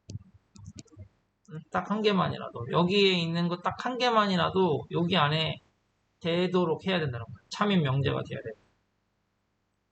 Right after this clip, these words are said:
N의 최소값을. 어, 말이 되게 어렵네. 그쵸?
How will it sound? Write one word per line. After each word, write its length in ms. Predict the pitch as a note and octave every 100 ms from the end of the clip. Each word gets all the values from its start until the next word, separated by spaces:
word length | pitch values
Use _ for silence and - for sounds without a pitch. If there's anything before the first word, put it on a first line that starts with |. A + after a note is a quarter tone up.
| _ _ _ _ _ _ - -
N의 240 | C#3+ C3+
최소값을. 560 | - E3+ - C3 - - - - _ _ _ _ _ _ _ _ _ _ _ _ _ _ _ _ _
어, 840 | G#3 G#3+ G#3 G3+ G3+ G#3 G3+ G3+ G3+ - _ _ _ _ _ _ _ _ _ _ _ _ _ _ _ _ _ _ _ _ _ _ _ _ _ _ _ _ _ -
말이 300 | D3 E3+ E3+
되게 180 | D#3+ C3
어렵네. 280 | B2+ B2 B2
그쵸? 280 | C#3+ F3